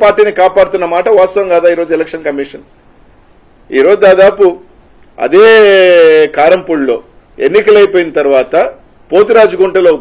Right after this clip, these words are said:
బుడగజంగాల మీద, పేదల బుడగజంగాల ఇళ్ల మీద దాడి చేసి టీవీలతో సహా ఎత్తుకోపోయిన సంఘటనలు వాస్తవం కాదా? ఇవన్నీ ఎందుకు ఇది చేయట్లేదు?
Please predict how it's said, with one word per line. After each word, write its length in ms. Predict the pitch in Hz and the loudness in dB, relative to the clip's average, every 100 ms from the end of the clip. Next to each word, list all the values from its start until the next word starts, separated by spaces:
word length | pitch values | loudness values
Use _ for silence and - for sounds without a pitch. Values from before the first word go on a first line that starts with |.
| 113 | 0
బుడగజంగాల 600 | 160 208 214 214 208 196 180 | 2 2 2 2 2 2 -2
మీద, 120 | 151 131 - _ _ _ | -2 -2 -6 _ _ _
పేదల 340 | 151 175 208 214 180 | 0 2 2 2 2
బుడగజంగాల 600 | 190 190 185 180 175 165 | 0 2 2 2 0 0
ఇళ్ల 180 | 165 165 160 | -2 -2 -2
మీద 120 | 147 120 127 | -6 -4 -2
దాడి 220 | 156 160 151 | -2 -2 -6
చేసి 260 | 139 139 - _ _ _ _ _ _ | -6 -10 -18 _ _ _ _ _ _
టీవీలతో 460 | 180 220 226 202 196 185 | -6 -2 -4 0 -2 0
సహా 160 | 180 185 | 2 2
ఎత్తుకోపోయిన 420 | 160 175 160 160 151 | 0 -4 -2 -4 -4
సంఘటనలు 480 | 147 156 160 151 131 131 | -4 -4 -4 -6 -6 -4
వాస్తవం 340 | 131 143 180 165 | -6 -4 -4 -2
కాదా? 180 | 143 147 156 160 | -2 -2 -8 -8
ఇవన్నీ 260 | 160 175 190 | -8 -6 -6
ఎందుకు 180 | 185 185 170 151 - - - | -6 -6 -4 -4 -6 -14 -20
ఇది 80 | 139 151 | -14 -10
చేయట్లేదు? 420 | 156 156 135 - | -10 -8 -10 -10